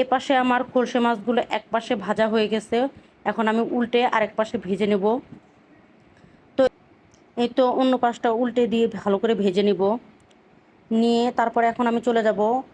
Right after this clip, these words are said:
কড়াইতে। তো এখানে আমার ডাঁটা আলুর ঝোলটা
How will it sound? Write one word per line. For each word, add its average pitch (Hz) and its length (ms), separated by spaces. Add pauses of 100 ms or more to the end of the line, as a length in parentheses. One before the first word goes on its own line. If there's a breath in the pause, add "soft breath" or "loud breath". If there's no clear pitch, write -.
(340)
কড়াইতে। 220 440 (1160)
তো 240 60 (220)
এখানে 247 300
আমার 233 180 (120)
ডাঁটা 226 320
আলুর 220 220 (140)
ঝোলটা 220 420